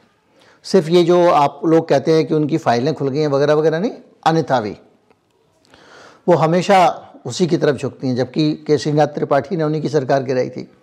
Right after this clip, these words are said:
गलत तरीके से बेईमानी करके कोर्ट में मामला उठा वगैरह वगैरह। इसी तरह से ममता बनर्जी, मैं कई बार कह चुका हूँ, जो कुर्तों का आदान प्रदान होता है वो आप सब जानते हैं,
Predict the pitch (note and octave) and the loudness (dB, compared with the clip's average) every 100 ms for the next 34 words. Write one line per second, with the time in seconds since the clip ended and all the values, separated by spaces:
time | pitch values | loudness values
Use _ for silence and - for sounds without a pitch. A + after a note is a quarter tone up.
0 | _ _ - - - _ - D3+ C#3 - | _ _ -20 -20 -20 _ -2 0 0 -2
1 | C#3+ D3 C3+ C#3 B2+ C3 C3 C#3+ C#3 B2+ | -4 -2 0 0 0 0 0 -2 -2 -2
2 | D3+ D3 C#3 C3+ D3+ C3+ B2+ C#3 C3 C#3 | -2 0 -2 -2 -2 -2 0 0 0 0
3 | D3+ A2+ A2 E2+ - - - _ _ _ | -2 -2 -2 -6 -10 -18 -20 _ _ _
4 | _ _ _ _ - - - - G#3+ G#3 | _ _ _ _ -20 -20 -20 0 2 2
5 | D#4 G#3+ D#3 - C#3 E3 - _ _ _ | 2 4 2 0 -4 -6 -8 _ _ _
6 | _ _ _ - E3 F3 A#3+ A#3 F#3+ D#3+ | _ _ _ 0 2 2 4 4 4 0
7 | D#3 E3+ G#3+ - _ _ _ _ _ - | -2 -4 -4 -10 _ _ _ _ _ -4
8 | C#3 D3 E3 F#3 G3 D3+ - D#3 D#3+ E3 | -4 2 4 4 4 0 -4 -4 -2 -2
9 | E3 A3+ - F3 E3 C#3+ D3+ D#3 D3+ C#3+ | 0 -2 0 0 2 2 2 -2 -2 -2
10 | C#3+ B2 C3 A#2 G2 - _ _ _ _ | -2 -2 -4 -4 -8 -16 _ _ _ _
11 | _ _ _ B2 C3+ B2 - B2 B2 A#2 | _ _ _ 0 2 2 -2 -4 -2 -2
12 | B2+ G#2 | -4 -6